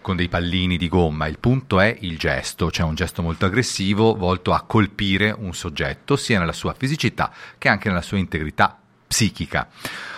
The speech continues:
Ora, il fatto che, eh, non l'abbiamo saputo, quindi sulle cronache non si è, diciamo, parlato di questo evento, nonostante sia un evento particolarmente importante,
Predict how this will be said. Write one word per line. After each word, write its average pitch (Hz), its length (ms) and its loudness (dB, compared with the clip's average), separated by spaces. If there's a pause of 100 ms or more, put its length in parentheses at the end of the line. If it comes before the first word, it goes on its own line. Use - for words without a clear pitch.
(100)
Ora, 127 260 6
il 101 80 -8
fatto 160 300 4
che, 120 320 -2
eh, 85 640 -2
non 101 220 2
l'abbiamo 135 280 2
saputo, 110 500 2
quindi 85 260 -2
sulle 117 240 -2
cronache 120 540 2
non 101 180 0
si - 180 -2
è, 113 140 4
diciamo, 95 300 0
parlato 104 400 4
di 107 80 0
questo 110 260 2
evento, 123 260 2
nonostante 78 440 -2
sia 95 100 0
un 87 80 2
evento 98 180 0
particolarmente 92 640 0
importante, 98 720 0